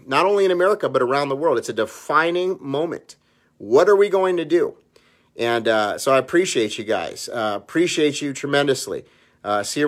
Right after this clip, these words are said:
see my friend Pastor Shane Eidelman comment on here, to obey or not to obey. Good. Read that article.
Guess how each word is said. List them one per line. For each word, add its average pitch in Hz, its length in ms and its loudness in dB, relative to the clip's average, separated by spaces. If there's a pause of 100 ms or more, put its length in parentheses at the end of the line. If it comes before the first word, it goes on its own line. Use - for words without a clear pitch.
see - 160 -4
my 147 160 2
friend 143 260 -2
Pastor 143 320 -2
Shane 143 260 -2
Eidelman 143 340 2
comment 127 320 -2
on 117 80 -2
here, 117 120 -2
to 135 220 0
obey 135 400 4
or 147 140 -2
not 151 260 -2
to 147 140 2
obey. 104 320 0
Good. 143 280 4 (280)
Read 151 260 2
that 175 160 6
article. 180 480 2